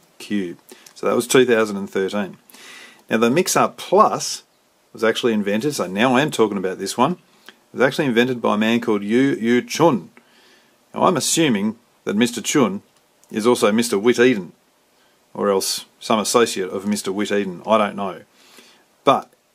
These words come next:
this is the Mix Up Plus. Now the plus here refers to the split edges. On the Mix Up Cube, these edges are not split into three bits.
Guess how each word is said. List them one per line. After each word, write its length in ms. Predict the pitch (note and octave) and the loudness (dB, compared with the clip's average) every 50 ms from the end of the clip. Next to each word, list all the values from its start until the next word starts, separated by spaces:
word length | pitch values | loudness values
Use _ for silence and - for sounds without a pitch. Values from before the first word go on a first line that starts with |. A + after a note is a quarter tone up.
| _ _ _ _ _ - - - _ _ - | _ _ _ _ _ -20 -20 -20 _ _ -6
this 240 | A2+ C#3 D#3+ D#3+ - | 0 0 0 2 2
is 200 | C3+ C3+ B2+ A#2 | 0 -2 -2 0
the 100 | A#2 G#2+ | 0 0
Mix 300 | G#2 A2+ A2+ A#2 - - | 2 0 0 -2 -2 -2
Up 180 | G#2+ F#2 - - _ - | -2 -4 -4 -10 _ -20
Plus. 580 | - - - A#2 A#2+ G#2 F2+ - - - - - _ _ _ _ _ - | -12 -4 0 2 2 2 0 -4 -8 -8 -8 -10 _ _ _ _ _ -4
Now 140 | A2+ A2+ A2+ | -2 -2 0
the 100 | G#2+ A2 | 0 -2
plus 480 | - - - - E3+ F#3+ G3+ G#3 - | -4 -6 -4 0 2 2 2 2 -2
here 200 | - C3+ A#2 G#2+ | -2 -2 0 0
refers 480 | G#2 A2+ A2 - - A#2+ A2+ A2+ A2+ - | 0 -2 -4 -2 0 0 0 0 0 -4
to 400 | - - A#2+ G#2+ G#2 G2+ G2 - _ - | -4 -2 -2 -2 -2 -2 -6 -10 _ -8
the 100 | - A#2 | -4 -4
split 440 | - - - - - A2 G#2 - - | -2 -4 -4 -4 -4 -6 -6 -4 0
edges. 400 | - D3 E3 D#3+ A#2+ G2 F2+ A2 | 2 2 2 2 0 -2 -2 -2
On 120 | A#2 A#2 | -2 0
the 60 | A2 G#2 | 0 0
Mix 320 | G#2+ B2+ F#3+ G3+ - - | 0 0 0 0 0 0
Up 200 | B2+ A2 - - | -2 -2 -4 -6
Cube, 320 | - - G#2 G2 G2+ G2 G2+ G2 G#2+ G#2+ | -8 -4 -4 -4 -4 -6 -8 -10 -4 0
these 260 | A#2+ B2+ C#3 C3 B2+ - | 2 4 4 2 0 -2
edges 460 | B2 C#3 D#3 C#3+ G#2+ G#2 A#2 A2+ - - | -2 -2 -2 -2 -2 -4 -2 -2 -4 -4
are 160 | - G#2 G#2+ | -4 -2 0
not 240 | A2 A2 A2 - - | 0 0 0 0 -2
split 380 | - - - - C3+ B2+ A#2+ | -6 -6 -4 0 0 0 0
into 280 | - A2 G#2+ - - G#2+ | -2 -4 -6 -6 -8 -10
three 300 | - - B2 A2 G#2+ G#2 | -8 -4 -2 0 0 0
bits. 420 | G2+ B2+ C3 - - - - - | 2 2 0 0 -2 -6 -8 -10